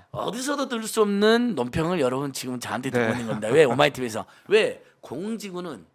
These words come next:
Speaker 2: 예.
Speaker 1: 우리나라에서 그래도 제가 최고 전문가
Speaker 2: 네,
Speaker 1: 아닙니까?
Speaker 2: 네, 네.
Speaker 1: 직접 고발인입니다.
Speaker 2: 그러니까요.
Speaker 1: 고발인.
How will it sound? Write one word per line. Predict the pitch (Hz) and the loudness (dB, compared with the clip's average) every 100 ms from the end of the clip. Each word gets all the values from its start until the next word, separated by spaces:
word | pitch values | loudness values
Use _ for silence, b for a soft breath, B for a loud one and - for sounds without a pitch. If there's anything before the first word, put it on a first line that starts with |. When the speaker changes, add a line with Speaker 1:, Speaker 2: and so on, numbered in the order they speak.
| - | -4
Speaker 2:
예. | 127 104 | -2 -2
Speaker 1:
우리나라에서 | 135 185 180 147 123 | -4 -6 -6 -8 -12
그래도 | 131 151 | -10 -10
제가 | 131 123 120 | -8 -8 -4
최고 | - 202 254 | 2 4 2
전문가 | - 120 143 127 | 0 -6 -6 -6
Speaker 2:
네, | |
Speaker 1:
아닙니까? | 90 110 104 90 95 - | -6 -4 -4 -6 -10 -12
Speaker 2:
네, | 92 | -12
네. | 90 117 b b _ - | -14 -16 b b _ -16
Speaker 1:
직접 | - 190 - | -10 -8 -8
고발인입니다. | - 147 220 233 180 135 | 0 2 4 0 -6 -2
Speaker 2:
그러니까요. | 131 113 143 120 90 87 | 0 0 -2 -4 -8 -10
Speaker 1:
고발인. | 98 135 | -14 -16